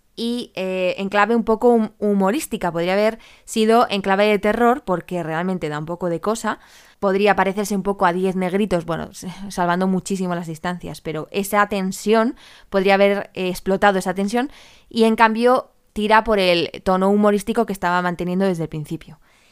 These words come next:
¿Y a qué me refiero con esto? Bueno, eh, se tratan temas como la inmortalidad, eso que, esa aspiración del ho-, del hombre siempre, que es antinatural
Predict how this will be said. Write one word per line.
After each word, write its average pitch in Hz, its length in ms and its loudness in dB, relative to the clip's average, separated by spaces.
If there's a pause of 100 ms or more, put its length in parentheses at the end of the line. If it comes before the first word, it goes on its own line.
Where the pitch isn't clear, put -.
(280)
¿Y 214 120 2
a 220 100 4
qué 247 100 0
me 262 80 0
refiero 247 280 -2
con 196 120 -2
esto? 160 240 -12
Bueno, 160 300 -12 (300)
eh, 175 280 -8
se 175 140 -6
tratan 196 360 2
temas 214 360 2
como 190 640 0
la 185 180 -2
inmortalidad, 180 920 2
eso 180 400 -6
que, 170 300 -6
esa 175 160 -8
aspiración 196 800 0
del 185 180 2
ho-, 190 120 4
del 190 220 2
hombre 214 380 4
siempre, 240 460 -2 (520)
que 175 480 0
es 196 100 -2
antinatural 202 800 2